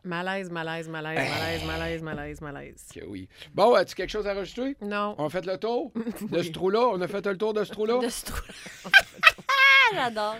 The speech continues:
Speaker 2: On a fait le tour de ce
Speaker 1: Euh,
Speaker 2: trou-là, c'est
Speaker 1: vraiment.
Speaker 2: réglé. Euh, on va aller faire un tour de table puis on va revenir rapidement. C'est dans l'air le matin et, euh,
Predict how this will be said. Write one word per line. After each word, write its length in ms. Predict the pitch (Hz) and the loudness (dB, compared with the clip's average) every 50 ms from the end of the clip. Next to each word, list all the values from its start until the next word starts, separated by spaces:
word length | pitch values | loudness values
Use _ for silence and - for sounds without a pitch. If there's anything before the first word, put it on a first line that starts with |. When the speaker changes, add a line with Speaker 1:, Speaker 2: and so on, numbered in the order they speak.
| - - | -8 -6
Speaker 2:
On 80 | 131 147 | -4 -4
a 80 | 151 | -2
fait 200 | 143 202 202 160 | 0 0 0 2
le 80 | 180 190 | 2 2
tour 80 | 233 240 233 233 | 2 4 4 4
de 80 | 226 220 | 6 4
ce 60 | 214 | 4
Speaker 1:
Euh, 180 | 208 202 196 190 185 | 2 2 0 0 0
Speaker 2:
trou-là, 160 | - 240 240 - | 2 2 2 2
c'est 60 | 185 180 180 | 0 -2 -2
Speaker 1:
vraiment. 120 | 175 175 | -2 -4
Speaker 2:
réglé. 260 | 143 123 110 101 - - _ _ _ - - - - - - | -4 -4 -6 -8 -8 -12 _ _ _ -20 -18 -18 -8 0 4
Euh, 460 | 143 156 170 170 170 170 165 165 160 143 147 | 6 8 10 10 10 10 8 8 6 6 4
on 40 | |
va 80 | 139 143 | 2 2
aller 80 | 143 139 | 2 0
faire 140 | 160 143 143 | 0 -2 -2
un 60 | 143 | -2
tour 140 | 135 143 135 | -2 -2 -2
de 80 | 135 131 | -2 -2
table 200 | 127 143 135 120 | -2 -2 -2 -2
puis 80 | 135 | -2
on 60 | 123 123 | -4 -2
va 80 | 120 117 | -2 -2
revenir 320 | 110 120 113 120 120 110 | -4 -4 -4 -6 -6 -6
rapidement. 360 | 110 107 - 117 110 107 107 - - - - _ | -8 -10 -10 -10 -10 -10 -10 -12 -14 -20 -18 _
C'est 160 | - 175 190 | -4 0 4
dans 100 | 208 220 | 6 8
l'air 160 | 220 226 220 | 8 8 8
le 100 | 196 190 | 6 4
matin 300 | 185 185 175 - - 220 220 - - | 2 0 0 0 0 -2 -2 -2 -2
et, 160 | 190 175 - | -2 -2 -2
euh, 100 | 160 156 | -4 -8